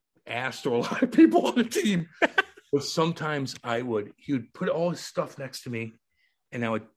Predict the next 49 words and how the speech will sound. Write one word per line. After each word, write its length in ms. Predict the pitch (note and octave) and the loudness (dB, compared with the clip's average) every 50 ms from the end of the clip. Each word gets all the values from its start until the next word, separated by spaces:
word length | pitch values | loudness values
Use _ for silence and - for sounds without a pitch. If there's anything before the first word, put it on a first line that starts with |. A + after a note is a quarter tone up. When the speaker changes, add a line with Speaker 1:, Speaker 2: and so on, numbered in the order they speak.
| _ _ _ _ _ _ _ _ _ _ _ _ _ _ _ _ _ _ _ - | _ _ _ _ _ _ _ _ _ _ _ _ _ _ _ _ _ _ _ -8
Speaker 1:
take 200 | - B2+ B2 A#2+ | -6 -4 -4 -2
his 200 | - B2+ A2 G#2+ | -4 -4 -4 -4
rosary. 600 | G#2+ B2 C#3 E3 D#3 A#2+ G#2 F#2 F2+ F2 - - _ _ _ _ _ _ _ _ _ _ _ _ _ _ _ - - | 0 0 2 2 2 0 -2 -6 -6 -8 -12 -14 _ _ _ _ _ _ _ _ _ _ _ _ _ _ _ -20 -10
He'd 120 | _ A#2+ B2 | _ -2 0
have 120 | A#2+ A2+ | 0 0
his 160 | A2+ G#2+ G2 | 0 -2 -6
rosary 720 | G2 G2 G2+ G#2 A2+ B2 A#2+ A#2+ A2 F#2+ F#2+ F#2+ F#2 - _ _ _ _ _ _ _ _ _ - | -2 0 2 2 2 2 0 -4 -8 -8 -10 -12 -14 -16 _ _ _ _ _ _ _ _ _ -12
and 120 | - B2 | -8 -6
he'd 200 | A2+ A2+ A#2 G#2 | -2 -2 0 0
read 160 | G#2 G#2+ G#2+ | 0 0 0
the 80 | G#2 G#2 | 0 0
Bible 560 | G2+ A#2 A#2 A#2+ B2+ B2 A2 - - - _ _ _ _ | 2 2 2 2 2 0 -4 -8 -14 -18 _ _ _ _
before 340 | B2+ A#2+ A2 - - G#2 G2+ | -8 -8 -6 -6 -6 -6 -6
games. 540 | F#2 G#2 A#2 A#2+ A2 A2 - - - - - _ _ _ _ _ _ _ - - - - _ _ _ - | -4 -4 -4 -4 -6 -8 -12 -20 -20 -20 -20 _ _ _ _ _ _ _ -20 -20 -20 -20 _ _ _ -10
And 160 | - B2 A2 | -4 -2 -2
I'd 160 | A2 A2 G#2+ | 0 -2 -2
be 80 | G#2+ G#2+ | -4 -4
like, 300 | G#2 G2+ - - - - _ _ _ | -4 -4 -6 -8 -12 -20 _ _ _
"Let 80 | D4 D#4+ | -2 0
me 60 | E4 | 0
look 160 | D#4 F4 E4+ | 2 2 4
at 60 | E4+ C4+ | 4 4
that 200 | D#3+ C3 A2+ - | 4 4 2 2
Bible 480 | D3 D#3+ G3+ B3 B3 A#3 A#2+ A2 G#2+ | 2 4 4 4 4 4 2 2 2
real 160 | G#2 G#2 G2 | 2 2 0
quick." 300 | F#2+ - - A2 G2 - _ _ _ - | -2 -4 -6 -6 -6 -6 _ _ _ -2
And 80 | B2 A2+ | 0 0
I'd 140 | A2 A2+ | 0 2
look 160 | C3 C#3+ C#3+ D#3 | 2 2 2 4
at 80 | D3+ | 4
it 200 | C#3+ C3+ C3 - - | 4 4 4 2 0
and 120 | D3 C3+ | -4 -2
he'd 200 | A#2+ A#2 C#3+ B2+ | -2 -2 -2 0
be 60 | A#2 A2+ | 0 0
like, 140 | G#2+ G2+ - - - - - - - - | 0 -2 -4 -10 -18 -18 -18 -18 -4 2
"What 220 | - B3 C#4+ D4 D4 | 6 8 10 10 12
are 80 | D4 | 12
you 300 | D4 C#4+ C#4+ C#4+ C#4 A3+ | 12 12 12 10 10 10
doing? 680 | F3+ D4+ D#4 E4 E4+ E4 E4 D#4 D4 C4+ A#3+ G3+ F3 - - - - - - - - _ _ _ _ _ - - - _ | 10 12 12 12 12 12 12 12 12 12 12 10 8 4 0 -8 -20 -20 -20 -20 -20 _ _ _ _ _ -20 -20 -12 _
What 340 | - G3 A3+ C4 C4 B3+ C4+ | 8 12 12 12 12 12 10
are 120 | C4+ C4+ | 10 10
you 320 | C4+ B3+ C4 C4+ C4+ A3 F#3 | 10 10 8 6 6 6 8
doing?" 420 | C4+ C4+ C#4 C#4+ D4 C4+ A#3+ G#3 | 10 12 12 12 12 12 10 8
I'm 120 | G3 G#3+ | 6 4
like, 160 | A3 - - - | 2 2 2 2
"Sorry, 220 | C#4+ C#4 C#4 C4 | 4 6 6 4
God, 360 | - - A#3+ A#3+ B3 B3 - | 4 2 0 2 2 0 0
take 220 | - A#3+ C#4 B3 - | 0 -2 -2 -2 -2
it, 100 | - | -8